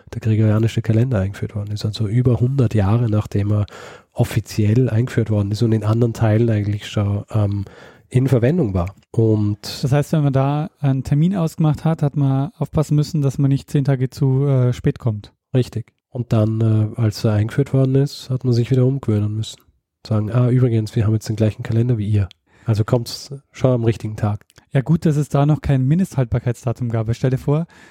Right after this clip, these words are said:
Speaker 2: ja, du, du weißt
Speaker 1: So
Speaker 2: nicht
Speaker 1: viele
Speaker 2: so
Speaker 1: Leute, so viele Leute hätten sich vergiftet an schlechtem Joghurt.
Speaker 2: Ja.
Speaker 1: Ja. Ähm, ja. Interessant auch, dass, ähm, äh, gegen Ende des achtzehnten Jahrhunderts, ähm, der gregorianische Kalender von Joseph dem Zweiten offiziell in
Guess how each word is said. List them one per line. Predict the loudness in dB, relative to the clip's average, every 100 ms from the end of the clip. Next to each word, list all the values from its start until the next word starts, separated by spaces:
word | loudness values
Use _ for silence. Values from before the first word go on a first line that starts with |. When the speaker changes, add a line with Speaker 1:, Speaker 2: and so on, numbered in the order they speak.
| _ -4
Speaker 2:
ja, | 0
du, | 0 -2 -2
du | 0
weißt | 2
Speaker 1:
So | 4
Speaker 2:
nicht | 4
Speaker 1:
viele | 4
Speaker 2:
so | 4
Speaker 1:
Leute, | 2 2 -2
so | 0 2 2
viele | 2 2
Leute | 4 2 2 0
hätten | 0 -4
sich | -8 -6
vergiftet | -8 -2 -2 -2 -4 -4
an | -2
schlechtem | 0 0 -2 -4
Joghurt. | -2 0 -2 -4 -2
Speaker 2:
Ja. | -2 0
Speaker 1:
Ja. | 0 -2 -4 -14 -16 -18 _ -2
Ähm, | 2 2 -2 -8 -16 _ _
ja. | 0 2 0 -6
Interessant | -4 -2 2 0 2
auch, | 0 0
dass, | 0 0 -2 -8 -4
ähm, | 0 2 2 0 -4 -8 _ _ _ -6
äh, | -2 -2 -2
gegen | -2 -4 -8 -14 -12 -6 -6
Ende | 0 2 2 0
des | 0
achtzehnten | -2 0 -2 0
Jahrhunderts, | 0 2 2 0 -8 -10 -2
ähm, | 0 0 -4 -4
der | -2 2
gregorianische | 2 2 0 0 0
Kalender | 2 0 0
von | -2
Joseph | -2 -2 -4
dem | -6
Zweiten | -2 -2 -2
offiziell | -4 -2 0 0
in | 0 -2